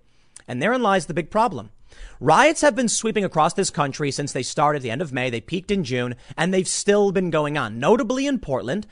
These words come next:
Did you know that there was a riot in Richmond, Virginia recently? Mainstream news isn't really covering the fact that there are riots across the country. Now, Chicago recently saw mass rioting and looting, and it was pretty serious.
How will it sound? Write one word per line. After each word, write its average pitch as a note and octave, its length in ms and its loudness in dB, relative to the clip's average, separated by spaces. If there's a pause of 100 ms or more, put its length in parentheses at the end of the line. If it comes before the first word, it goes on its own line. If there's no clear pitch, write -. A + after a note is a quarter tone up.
(360)
Did E3 120 0
you C4 120 4
know C4+ 100 2
that B3 120 -2
there C4 100 10
was B3+ 100 0
a B3 80 2
riot F#3+ 300 2
in F3+ 240 0
Richmond, G#3 500 0
Virginia F3+ 580 0
recently? C4+ 580 -4 (420)
Mainstream A3 560 0
news G#3+ 260 4
isn't D#3 220 -4
really F#3 220 2
covering G#3+ 480 2
the E3 60 -2
fact D3 300 0
that F3 140 -8
there F3 280 0
are G3 280 6
riots D3 500 2
across B2 540 -4
the - 100 -8
country. A#3+ 440 -2 (500)
Now, D3+ 160 0
Chicago G#3 600 2
recently E3+ 400 0
saw C#3+ 260 0
mass B2+ 340 -2
rioting F3 460 -2
and D#3+ 140 -2
looting, C3+ 280 0
and C#3 60 -4
it C#3 40 2
was B2+ 80 -4
pretty A2+ 240 -8
serious. A#3+ 720 -2